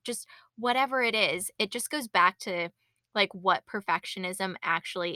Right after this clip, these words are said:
is, which is just this very narrow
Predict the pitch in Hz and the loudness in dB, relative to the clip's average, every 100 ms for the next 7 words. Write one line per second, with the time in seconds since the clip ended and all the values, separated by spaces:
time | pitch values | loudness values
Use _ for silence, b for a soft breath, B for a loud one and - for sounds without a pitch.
0 | - 156 180 185 185 - 180 170 - - | -6 -4 -4 -4 -6 -6 -8 -8 -10 -12
1 | 175 190 - 196 175 175 180 175 180 175 | -8 -6 -4 0 2 2 0 0 -2 -4
2 | - 180 165 160 170 165 165 160 165 | -10 -12 -8 -2 0 2 0 0 -4